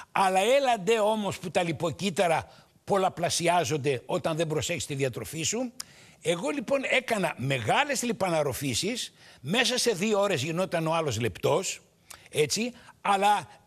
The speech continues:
δεν του έκανα, δεν του έκανα, μ, παιδεία να παίρνει εφόρου ζωής, ιχθιέλαια, C L A και καρδιοτόνικ. Οπότε, λοιπόν, σιγά σιγά, καθώς έτρωγε παραπάνω, πολλαπλασιαζόντουσαν τα λιποκύτταρα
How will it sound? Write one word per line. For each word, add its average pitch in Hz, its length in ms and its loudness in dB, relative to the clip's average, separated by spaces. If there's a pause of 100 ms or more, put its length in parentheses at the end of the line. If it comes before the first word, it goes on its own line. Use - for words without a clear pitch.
(120)
δεν 208 380 0
του 220 140 0
έκανα, 208 480 -2 (240)
δεν 190 240 -2
του 185 80 -2
έκανα, 190 460 -2 (260)
μ, 127 220 -4 (160)
παιδεία 165 720 0 (260)
να 170 240 0
παίρνει 208 420 0
εφόρου 240 460 0
ζωής, 185 540 -2 (200)
ιχθιέλαια, 160 800 -2 (220)
C 214 220 2
L 170 60 0
A 208 160 2
και 233 100 -8
καρδιοτόνικ. 202 680 -2 (560)
Οπότε, 247 480 0
λοιπόν, 233 420 -2
σιγά 180 360 0
σιγά, 165 500 -2 (600)
καθώς 214 380 -2
έτρωγε 202 440 0 (360)
παραπάνω, 160 800 0 (280)
πολλαπλασιαζόντουσαν 180 1500 0
τα 143 100 0
λιποκύτταρα 139 880 -2